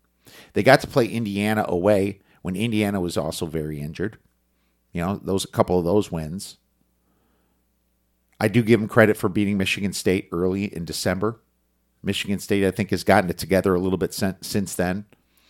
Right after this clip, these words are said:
But Wisconsin, as I said before, much different team with Wall than without Wall. Now Wall's had an, a game under his shoes with his ankle, and it, it has been improving. Wisconsin,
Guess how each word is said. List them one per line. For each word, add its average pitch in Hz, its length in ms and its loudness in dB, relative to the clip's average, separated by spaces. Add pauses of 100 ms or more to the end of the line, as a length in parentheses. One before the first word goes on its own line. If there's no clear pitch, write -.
(260)
But 107 100 4
Wisconsin, 110 800 0
as 101 200 0
I 98 80 2
said 98 240 2
before, 98 580 4 (640)
much 107 360 -2
different 113 340 0
team 117 300 -2
with 98 340 0
Wall 87 500 4
than 95 200 0
without 92 420 4
Wall. 71 340 -6 (540)
Now 98 140 4
Wall's 104 320 6
had 98 280 4
an, 87 240 -6
a 92 100 -2
game 110 520 0
under 95 240 2
his 87 100 0
shoes 92 600 0 (640)
with 98 160 -4
his 104 160 -2
ankle, 98 500 0
and 92 140 -2
it, 90 140 -4
it 95 240 -10
has 98 340 0
been 92 260 -2
improving. 92 540 -2 (960)
Wisconsin, 113 640 0